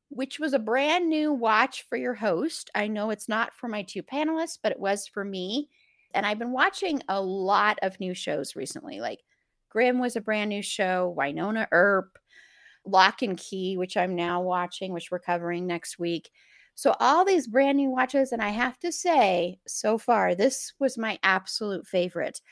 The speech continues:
I fell so madly in love with this show, spoiling <laughs> my opinion, unlike what I did with Grimm. But if you went to my Twitter page, you would have already known that. But I just, I did. So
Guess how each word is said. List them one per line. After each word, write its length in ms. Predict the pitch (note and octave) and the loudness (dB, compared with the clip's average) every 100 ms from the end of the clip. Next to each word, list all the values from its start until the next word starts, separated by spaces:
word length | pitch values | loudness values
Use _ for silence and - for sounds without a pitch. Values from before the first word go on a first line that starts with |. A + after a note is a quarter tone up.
| - - - - | -20 -20 -18 -2
I 260 | F3+ A3+ C#4 | 2 4 4
fell 480 | - - B3 A3 G3+ | 0 2 4 4 2
so 640 | - A3+ G3+ A3 B3 C4+ - - | -2 2 4 4 2 -2 -6 -12
madly 500 | F#3+ F3+ A#3+ C#4 C4+ | 0 4 6 6 6
in 80 | C4+ | 6
love 300 | G3+ A3+ G3+ | 6 4 2
with 160 | A3 - | -2 0
this 180 | A3 | -2
show, 540 | - - C#4 G#3 D#3 D#3 - - - | -2 -2 2 4 2 -2 -10 -18 -18
spoiling 840 | - - - B3 C#4+ C4+ A3 F#3+ - - - | -16 -16 2 6 8 6 4 2 4 2 0
<laughs> 220 | - - | -8 0
my 160 | B3+ A#3 | 4 4
opinion, 480 | A#3 D4+ C4 G3+ | 4 2 2 2
unlike 340 | F#3+ F#3+ G3+ G#3 | 2 2 2 2
what 120 | G#3 | 4
I 80 | G3 | 6
did 160 | G3 | 4
with 160 | G3 G3+ | 0 0
Grimm. 380 | A3 G3+ F3+ F#3 - - - F3+ - | 6 8 8 0 -14 -20 -16 -10 0
But 240 | G#3 F#3+ | 2 2
if 120 | F3+ G#3 | -2 -4
you 120 | G#3 | -2
went 260 | G#3 - - | -2 -2 -6
to 100 | F#3 | -4
my 160 | E3+ | -4
Twitter 320 | E3 E3+ D#3 | -4 -6 -4
page, 320 | - D3 D3+ D#3+ | -6 -6 -6 -6
you 80 | |
would 80 | D#3 | -4
have 80 | D#3 | -2
already 200 | D3+ F3 | 0 2
known 300 | F#3+ G3 G3 | 2 2 2
that. 280 | F#3 F#3 - - - | 2 2 0 -4 0
But 220 | E3 - _ _ - - | 0 0 _ _ -10 2
I 120 | G#3+ | 2
just, 300 | G3+ G3+ - - | 2 -2 -2 0
I 120 | E3+ | 2
did. 300 | F3+ D#3+ - | 2 0 -2
So 320 | - E3 E3 | -2 0 0